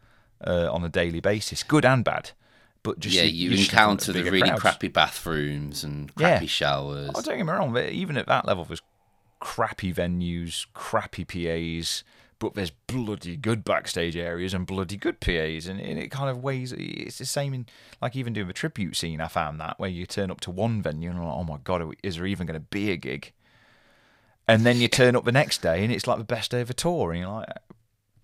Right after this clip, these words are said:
Speaker 1: y-, it's dealing with that on a daily basis. Like, there's not much consistency to being a touring musician, in my experience. Um,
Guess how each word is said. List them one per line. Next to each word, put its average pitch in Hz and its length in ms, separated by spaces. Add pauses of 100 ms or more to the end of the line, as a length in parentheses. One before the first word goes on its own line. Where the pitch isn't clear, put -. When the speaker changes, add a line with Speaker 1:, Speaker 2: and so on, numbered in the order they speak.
(520)
Speaker 1:
y-, 123 160
it's 139 160
dealing 180 380
with 95 140
that 104 240
on 78 120
a 90 60
daily 95 220
basis. 95 380
Like, 80 200
there's 101 160
not 117 260
much - 380
consistency - 920
to - 100
being 71 140
a 71 60
touring 73 360
musician, - 500 (140)
in 98 140
my 87 200
experience. - 600 (840)
Um, 82 520